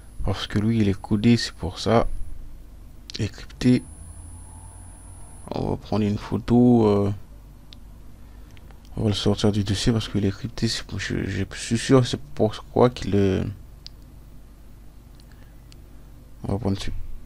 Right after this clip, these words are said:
on va prendre celui-là du bureau. Parce que lui, il est pas crypté. Vous, vous verrez comment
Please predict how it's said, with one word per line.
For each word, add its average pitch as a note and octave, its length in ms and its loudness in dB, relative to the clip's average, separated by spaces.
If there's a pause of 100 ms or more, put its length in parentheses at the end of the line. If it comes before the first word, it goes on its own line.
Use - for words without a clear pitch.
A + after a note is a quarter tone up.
(360)
on - 100 2
va G2+ 60 4
prendre G2+ 180 0
celui-là F#2+ 300 0
du - 140 -8
bureau. - 240 -4 (200)
Parce - 120 -10
que - 100 -2
lui, G3+ 140 4
il - 20 4
est G3 60 4
pas - 100 -2
crypté. - 400 4
Vous, G#2+ 260 4
vous G#2+ 140 2
verrez G#2 260 6
comment A2+ 360 2